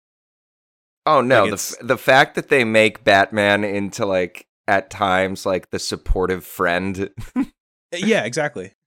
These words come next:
Speaker 1: Like, he knows, he knows that she's not evil. Like,
Speaker 2: Yeah.
Speaker 1: Joker is unabashedly evil. Harley Quinn's actually a person. And let me just say, Kaley Cuoco doing a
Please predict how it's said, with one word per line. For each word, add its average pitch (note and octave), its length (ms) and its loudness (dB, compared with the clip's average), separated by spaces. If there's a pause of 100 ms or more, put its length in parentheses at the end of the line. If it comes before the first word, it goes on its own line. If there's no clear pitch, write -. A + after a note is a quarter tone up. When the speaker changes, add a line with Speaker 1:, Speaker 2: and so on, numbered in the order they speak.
(120)
Speaker 1:
Like, C3 200 2
he D4+ 120 -6
knows, E3+ 600 4 (380)
he D#3+ 160 -6
knows E3+ 300 0
that A#2 160 -2 (100)
she's G#2+ 440 -2
not F2+ 340 2
evil. D2+ 500 -6 (520)
Like, F#2+ 200 -2
Speaker 2:
Yeah. D#3 100 4
Speaker 1:
Joker C#3 280 4
is F#2+ 300 -2 (100)
unabashedly F#2 760 2
evil. D#2+ 540 -4 (1400)
Harley C3 240 4
Quinn's G#2 280 -4
actually F#2 380 0
a D#2 60 -8
person. - 500 2 (600)
And G#2 100 -10
let A#2+ 100 0
me C#3+ 100 -2
just - 280 -2
say, G#2+ 240 6
Kaley A#2+ 400 0
Cuoco E2+ 920 0 (640)
doing G2+ 320 -4
a F2 140 -6